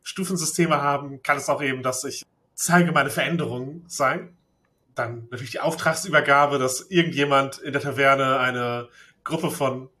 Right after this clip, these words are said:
Bewaffneten sieht und denen einen Auftrag gibt, ist ja da sehr klassisch drinne. Und natürlich kann man auch gut Foreshadowing positionieren im Setting als Spielleitung. Kann man ja immer wieder Elemente einstreuen von Dingen, die in Zukunft passieren werden oder die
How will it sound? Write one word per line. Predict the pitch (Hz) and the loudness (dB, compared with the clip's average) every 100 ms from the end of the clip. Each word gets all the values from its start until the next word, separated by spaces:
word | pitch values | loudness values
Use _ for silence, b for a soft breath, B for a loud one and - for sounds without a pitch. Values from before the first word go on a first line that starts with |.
| - | -10
Bewaffneten | 139 143 - 170 143 | 0 0 -2 -10 -8
sieht | 131 143 | -6 -6
und | 127 | -6
denen | 127 120 120 | -2 -2 0
einen | 117 | 0
Auftrag | 127 139 143 131 | 0 0 0 -2
gibt, | 127 123 - | -6 -12 -12
ist | 110 | -12
ja | 110 104 107 110 _ _ _ _ _ _ _ _ | -8 -8 -8 -12 _ _ _ _ _ _ _ _
da | - | -10
sehr | 110 113 107 110 110 - | -4 -2 -2 -4 -8 -4
klassisch | 139 - 127 - | -4 -2 -6 -6
drinne. | 123 127 123 123 _ _ b b b b b | -4 -2 -2 -6 _ _ b b b b b
Und | 147 151 - | -4 -4 -6
natürlich | 120 110 139 131 - - - _ _ _ | -8 -6 -4 -2 -2 -4 -8 _ _ _
kann | - 160 | -2 -2
man | 156 147 | 0 -2
auch | - - | -4 -10
gut | - - | -10 -6
Foreshadowing | 160 160 143 120 117 110 113 B B _ | 0 0 0 -6 -6 -6 -12 B B _
positionieren | - 143 127 147 160 143 | -10 -6 -4 0 2 0
im | 110 | -2
Setting | - - 110 | -4 -4 -6
als | 110 113 | -6 -6
Spielleitung. | - 131 113 110 110 | -6 -2 -2 -4 -12
Kann | - 123 | -12 -10
man | 120 | -8
ja | |
immer | 127 127 | -8 -10
wieder | 123 123 117 - b b b - | -6 -4 -4 -8 b b b -8
Elemente | 151 156 175 170 | -2 0 2 0
einstreuen | 135 156 - - 123 123 120 | 0 -2 -4 -4 0 0 -2
von | 143 131 | -8 -8
Dingen, | 143 143 120 | -8 -6 -8
die | 123 | -8
in | 120 | -4
Zukunft | 175 170 - | -4 -4 -8
passieren | 139 156 147 117 | -8 -4 -4 0
werden | 143 139 127 | 2 2 0
oder | 113 | -8
die | 113 113 113 | -8 -8 -10